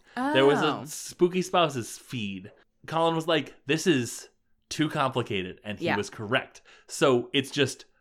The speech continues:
Speaker 1: the bonus episodes for, for Scavengers Patreon feed.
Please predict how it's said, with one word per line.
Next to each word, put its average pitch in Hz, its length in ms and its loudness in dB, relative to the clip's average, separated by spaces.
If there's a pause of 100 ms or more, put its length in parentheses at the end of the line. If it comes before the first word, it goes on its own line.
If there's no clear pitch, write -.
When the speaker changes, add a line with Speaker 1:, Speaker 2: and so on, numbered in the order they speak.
(180)
Speaker 1:
the 127 160 2
bonus 170 520 6
episodes 156 580 2
for, 135 340 -2
for 139 160 0
Scavengers 131 540 0
Patreon 101 640 -2 (240)
feed. 107 640 -2